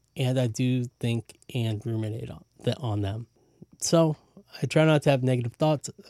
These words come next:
I'm very happy. I'm a nice guy, uh, but I've also got, uh, other things happening.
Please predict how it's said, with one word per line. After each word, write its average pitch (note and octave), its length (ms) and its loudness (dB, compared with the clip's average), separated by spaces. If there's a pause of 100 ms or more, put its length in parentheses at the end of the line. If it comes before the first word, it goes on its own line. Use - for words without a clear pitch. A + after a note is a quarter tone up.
I'm - 140 -12 (100)
very D3+ 180 4
happy. C3+ 560 2 (480)
I'm A#2+ 160 2
a B2 40 4
nice B2+ 320 4
guy, A#2+ 440 0 (560)
uh, A2 320 0
but A2+ 160 0
I've A2 160 0
also A2+ 320 -2
got, A#2 380 -2 (280)
uh, B2 60 2 (300)
other A#2+ 260 2
things A2 640 -2
happening. A2+ 720 -4